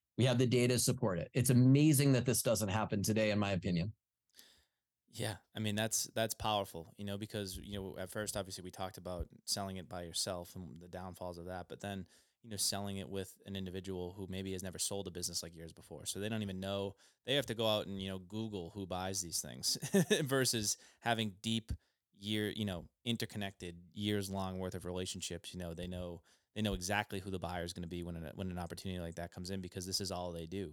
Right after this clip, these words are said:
Speaker 2: They do deals in that space all day long. And I think that,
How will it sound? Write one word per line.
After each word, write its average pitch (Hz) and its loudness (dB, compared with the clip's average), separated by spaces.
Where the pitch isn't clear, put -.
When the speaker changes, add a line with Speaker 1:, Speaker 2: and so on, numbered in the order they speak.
Speaker 2:
They 90 -10
do 92 -8
deals 90 -6
in 85 -8
that 82 -10
space 85 -4
all 82 -6
day 82 -12
long. 85 -16
And 104 -2
I 95 -2
think 95 -4
that, 101 -2